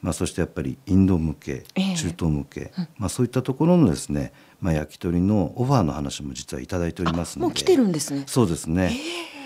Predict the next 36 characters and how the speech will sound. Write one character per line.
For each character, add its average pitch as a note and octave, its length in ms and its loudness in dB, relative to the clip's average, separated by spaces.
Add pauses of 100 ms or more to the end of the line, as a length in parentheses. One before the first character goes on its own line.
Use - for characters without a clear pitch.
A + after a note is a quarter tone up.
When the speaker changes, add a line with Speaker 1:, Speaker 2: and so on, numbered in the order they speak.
(300)
Speaker 1:
こ A#2+ 120 -2
れ A2+ 80 4
を A2 80 4
ち - 80 -4
ょ A#2+ 40 -2
っ A2+ 40 -2
と - 100 -6
や D#2+ 60 0
っ - 40 -4
ぱ - 180 -4
り D2+ 260 -4
形 - 440 -6
作 E2+ 300 -8
る E2 120 2
べ B2+ 160 2
く、 A#2+ 340 2
今 F2 180 0
情 D#2+ 200 -4
報 D2+ 160 -8
収 - 200 -4
集 E2 220 -2
と、 - 380 -20
Speaker 2:
う - 20 -10
ん。 E3 80 -12 (160)
Speaker 1:
ま G#2+ 80 -8
あ、 F2+ 40 -4
い E2 40 -4
ろ - 80 -2
ん D#2+ 40 0
な D2+ 60 -4
環 E2+ 280 -2
境 A2 180 -4
の C#3 100 2
確 - 300 -10
認 D2 380 -4
を D3 220 0